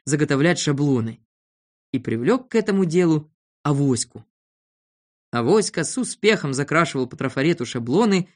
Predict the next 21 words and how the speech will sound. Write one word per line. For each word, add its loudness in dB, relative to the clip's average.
нужными 2
красками, -2
и -4
шаблоны 0
получались 0
ничем -2
не -4
хуже, -2
которые 2
были 2
изготовлены 0
рукой 2
самого 2
Тюбика. -2
Такое 2
разделение 2
труда 0
между -2
Тюбиком -2
и -2
Авоськой 0